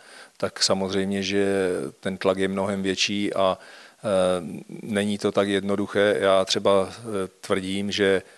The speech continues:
eh, možná většina tady těch i mladých hráčů, kteří jsou u nás, kdyby přestoupili, řeknu, do Pardubic,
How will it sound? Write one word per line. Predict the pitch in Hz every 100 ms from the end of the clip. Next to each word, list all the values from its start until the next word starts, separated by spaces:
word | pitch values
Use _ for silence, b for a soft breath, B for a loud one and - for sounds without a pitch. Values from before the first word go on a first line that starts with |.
| B -
eh, | 98 92
možná | 92 90 104 98 95
většina | 98 98 - 104
tady | 95 101 95
těch | 101 - -
i | 104
mladých | 98 95 98 98
hráčů, | 92 95 95 - 95
kteří | - 95 98
jsou | 104 98
u | 98
nás, | 92 90 110 - - B B
kdyby | - 101 95
přestoupili, | - 98 - 98 92 98 98 92
řeknu, | 101 - 92 85
do | 95
Pardubic, | - 95 95 92 95 95 -